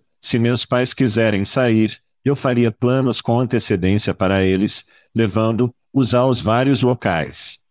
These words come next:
Em que tipo de mundo surreal, de cabeça para baixo, chegamos, que nossos assistentes agora são nossos filhos que estão nos levando a eventos? Enfim, isso é loucura. Talvez todos tenhamos sorte,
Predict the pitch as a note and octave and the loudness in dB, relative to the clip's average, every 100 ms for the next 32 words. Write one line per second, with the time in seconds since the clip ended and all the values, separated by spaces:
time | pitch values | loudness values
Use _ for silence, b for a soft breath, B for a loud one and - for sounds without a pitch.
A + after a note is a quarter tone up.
0 | _ _ - D#3+ - - F#3+ - B2 A2 | _ _ -4 -2 -2 -2 -2 -2 -2 0
1 | G#2+ B2 G#2+ - G#2+ G2+ F2 E2+ D#2+ - | 0 0 0 0 0 0 2 0 -2 -8
2 | _ - - B2 B2+ D3+ C#3 - G#2+ F2+ | _ -10 -4 -2 0 0 -2 -2 -2 0
3 | F#2+ A2 - - - b - - B2 A#2+ | 0 0 -4 -8 -14 b -6 -2 0 0
4 | A2 F2 - - B B - C#3+ B2 D#3+ | -2 -2 -6 -10 B B -4 -2 0 0
5 | - C3 C3+ - C3 - A#2+ A#2 G#2+ G#2 | 0 0 0 -2 -4 -2 -2 0 -2 -2
6 | F#2 A2 G2+ - A#2+ G#2 F#2+ B2+ C#3 - | 0 0 0 -2 0 0 0 0 -2 -2
7 | - D#3 D#3 C#3 - A#2+ - B2+ B2 A#2 | 0 2 2 0 -2 -2 -2 0 0 2
8 | B2 A2 B2+ A#2+ G#2 E2+ F#2+ F#2 - - | 0 0 -2 0 0 0 0 0 -4 -6
9 | - - _ _ _ - B2 - - A#2+ | -6 -6 _ _ _ -2 -2 -2 0 2
10 | B2+ C3 _ _ - D3+ E3+ C#3+ B2+ C3+ | 2 0 _ _ -2 0 0 0 2 0
11 | C3+ - B2 A#2 F2 - _ _ _ F#2+ | -2 0 2 2 0 -6 _ _ _ -4
12 | F#2 F#2 B2 - - C#3 C3+ C3+ A#2 G2 | -2 0 0 -2 -2 0 0 0 0 0
13 | G#2 A2 - A2 G2+ F#2+ - - | 0 0 0 0 0 -2 -6 -8